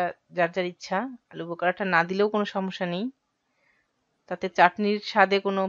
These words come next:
পরিবর্তন আসবে না, চাটনিটা খেতে খুবই ভালো লাগবে। আলু বোখারাটা না দিলেও ভালো লাগবে। টালা শুকনা মরিচের যে গুঁড়াটা ছিল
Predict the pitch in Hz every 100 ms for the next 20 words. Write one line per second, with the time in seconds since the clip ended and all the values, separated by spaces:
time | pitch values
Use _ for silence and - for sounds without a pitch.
0 | 190 185 175 185 185 185 175 180 175 214
1 | 285 _ _ _ _ _ _ _ _ _
2 | 185 - 190 185 190 - 185 185 190 185
3 | 170 151 156 - - - 175 _ _ _
4 | _ _ - 160 185 196 196 208 175 175
5 | 185 247 233 175 151 135 135 - _ _
6 | _ _ _ _ _ _ _ _ _ _
7 | _ _ _ _ _ _ - 214 208 214
8 | - 214 214 208 208 202 208 196 190 190
9 | 185 180 - 196